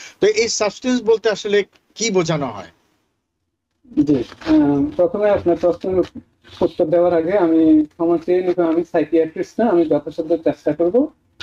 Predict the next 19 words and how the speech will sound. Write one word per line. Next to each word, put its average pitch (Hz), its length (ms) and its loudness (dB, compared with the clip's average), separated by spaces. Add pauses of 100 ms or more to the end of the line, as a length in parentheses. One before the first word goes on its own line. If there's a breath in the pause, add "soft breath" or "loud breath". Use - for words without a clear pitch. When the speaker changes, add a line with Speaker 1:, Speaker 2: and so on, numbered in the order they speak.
(140)
Speaker 2:
আপনাদেরকে 151 500 2
কিছু 156 220 0
informative 151 600 2
information 151 580 2
দেওয়ার 147 280 2
জন্য। 202 320 0 (560)
আহ, 135 480 -2
আশা 151 220 -2
করি 143 440 2
আপনারা 143 400 0
অনেকে 139 400 0
উপকৃত - 400 -4
হবেন। 127 280 -2 (680)
আহ, 156 540 0
যে 180 160 0
প্রশ্নটি 214 380 -2
আপনি 202 220 -2
বলেছেন 185 460 2
substance 196 680 -4